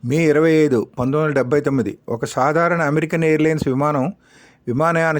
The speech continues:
చరిత్రలో విషాదకరమైన అధ్యాయంగా ము-, మారింది. ఫ్లైట్ ఒకటి తొమ్మిది ఒకటి షికాగో నుండి లాస్ ఏంజలస్కు షెడ్యూల్ చేయబడిన ప్రయాణికుల విమానం. McDonnell Douglas డీసీ టెన్ అనే విమానం నమ్మదగిన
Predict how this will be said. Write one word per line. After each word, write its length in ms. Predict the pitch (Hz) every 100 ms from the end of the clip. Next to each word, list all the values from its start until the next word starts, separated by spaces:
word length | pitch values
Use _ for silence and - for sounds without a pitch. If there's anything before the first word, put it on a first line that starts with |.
| -
చరిత్రలో 340 | 135 147 156 143
విషాదకరమైన 720 | 117 151 151 151 151 147 131
అధ్యాయంగా 500 | 120 113 143 143 139
ము-, 220 | 117 123
మారింది. 480 | 117 123 123 101 95 _ _ - -
ఫ్లైట్ 340 | 127 156 156
ఒకటి 360 | 131 147 165 160
తొమ్మిది 340 | 143 143 151
ఒకటి 320 | 131 120 101 -
షికాగో 480 | 135 151 147 156
నుండి 360 | 151 139 139 139
లాస్ 300 | 123 127 143
ఏంజలస్కు 480 | 143 143 143 - 131
షెడ్యూల్ 480 | - 123 156 147 143 143
చేయబడిన 460 | 131 123 117 175 220 - - - _ -
ప్రయాణికుల 440 | 127 139 147 139
విమానం. 380 | 117 117 113 - - - _ - 123
McDonnell 600 | 143 143 151 156 165 151
Douglas 420 | 120 131 147 156 - - _ _ _ _ -
డీసీ 360 | 110 143 156 156
టెన్ 320 | 147 147 143
అనే 220 | 107 135
విమానం 480 | 135 127 151 143 147
నమ్మదగిన 640 | 135 139 147 147 131 175